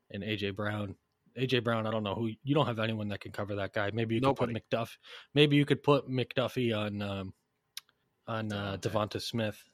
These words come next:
Speaker 1: and that makes sense. They're
Speaker 3: Yeah.
Speaker 1: both small guys, but <sighs> Eagles have, uh, I mean, that's a good fucking team. They have the third best offense and the second best defense. Is that right? From yards,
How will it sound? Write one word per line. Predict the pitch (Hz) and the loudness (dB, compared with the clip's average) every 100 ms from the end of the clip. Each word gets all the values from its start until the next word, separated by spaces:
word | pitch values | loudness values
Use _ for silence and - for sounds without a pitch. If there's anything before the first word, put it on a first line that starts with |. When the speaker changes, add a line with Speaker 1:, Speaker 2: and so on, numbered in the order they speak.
| - - | -20 -12
Speaker 1:
and | 110 | -4
that | 110 107 | -4 -2
makes | 107 104 | -4 -4
sense. | - 110 101 | -2 -2 -2
They're | 117 | -6
Speaker 3:
Yeah. | 107 | -2
Speaker 1:
both | 110 | -4
small | - 113 101 107 | -4 -6 -4 -2
guys, | 113 107 110 104 | -2 -2 -2 -4
but | - 107 - _ - - - - - - _ _ | 0 0 0 _ -20 -16 -16 -16 -18 -20 _ _
<sighs> | - - - - - | -2 -2 -2 -6 -6
Eagles | 123 160 147 120 - - - - - | 2 6 6 6 -2 -8 -10 -12 -10
have, | - 139 123 113 | -2 0 0 0
uh, | 117 110 104 - - _ _ - - _ _ _ - | 0 0 -2 -8 -20 _ _ -20 -20 _ _ _ -10
I | 113 | -6
mean, | 113 104 | -6 -8
that's | 107 | -12
a | 98 | -12
good | 101 98 | -14 -14
fucking | 107 104 95 - | -16 -18 -18 -12
team. | 101 101 _ _ _ - | -12 -12 _ _ _ -6
They | 113 | -4
have | 123 113 - _ _ _ | -4 -6 -16 _ _ _
the | 110 | -10
third | - 135 143 143 | -2 2 2 2
best | 131 131 | 2 2
offense | 110 117 139 135 123 | 0 0 0 -2 -4
and | 104 | -6
the | |
second | 92 - 117 120 107 | -6 -4 -4 -2 -2
best | 117 - | -4 -4
defense. | 113 - 147 | -4 -4 -4
Is | 98 | -2
that | 117 98 | -2 0
right? | 110 151 - _ | -2 -4 -8 _
From | - 104 | -10 -2
yards, | 107 143 - | 0 0 -2